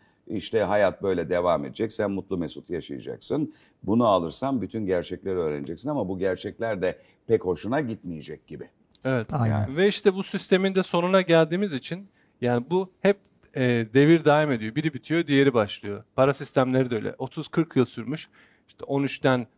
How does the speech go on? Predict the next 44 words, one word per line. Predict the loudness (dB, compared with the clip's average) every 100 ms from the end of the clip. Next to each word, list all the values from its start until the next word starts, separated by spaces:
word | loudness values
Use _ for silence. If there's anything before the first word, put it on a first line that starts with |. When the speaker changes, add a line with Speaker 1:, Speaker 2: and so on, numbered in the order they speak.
| -6
Speaker 2:
kırk | -4 2
dörde, | 2 2 0
kırk | -2 0
dörtten | 0 0 0 0
yetmiş | -2 -6 -8 -2
bire, | 0 2
belki | 2 0
onları | -2 0 2
da | 2
açarız. | 0 -4 -6 -6 -12 _ _ -14
İşte | -2
Speaker 1:
Hı. | 2
Speaker 2:
altın, | 2 0 -8
kısmi | -8 -12 -12 -2 4
altın | 4 4 0
standardından, | -6 0 2 4 2 0 -2 -2 2
Bretton | 0 0
Woods | -4 -4 -6
sistemine, | -12 -6 -4 -2 -2
ondan | -2 -2 -2
sonra | -2 -2 -2
fiyat | 2 2 2
para | 4 2
sistemine. | 0 -8 -6 -6 -8 -12 _ _
Şimdi | -8 -6
bu | -6
sonuncusunun | -2 0 0 -2 -2 0 0 -2 _ _ -6
miadı | 2 6 6 4 2
doldu | 4 2 -2
işte. | -4 -2 2
Daha | 2
önceki | 2 -4 -6
programlarda | -2 0 2 2 2
da | -2
söylemiştik | -2 -2 -4 -10 -4
ya, | -4
iki | -4 -4
bin | -6
sekiz | -4 -6 -6 -18 -8
yılında | 0 2 4 2 2
miadı | 4 4 4 0
dolmuş | -2 -2 -4 -2
ama | 0 -2
uzatılan, | 0 0 4 4 4